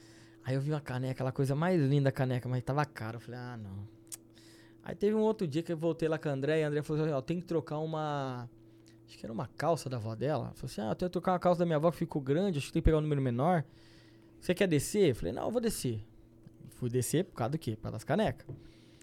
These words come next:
Cheguei lá, caneca trinta por cento. Falei, "Tô levando."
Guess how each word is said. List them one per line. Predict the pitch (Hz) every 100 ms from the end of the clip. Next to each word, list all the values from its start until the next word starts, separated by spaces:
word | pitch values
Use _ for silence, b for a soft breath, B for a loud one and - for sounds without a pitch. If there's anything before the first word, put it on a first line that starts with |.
| -
Cheguei | - 139 151
lá, | 147 147
caneca | 147 147 143 147
trinta | - 175 226 214 202
por | - 175
cento. | 156 - 127 120
Falei, | - 123 127
"Tô | -
levando." | 143 139 113 107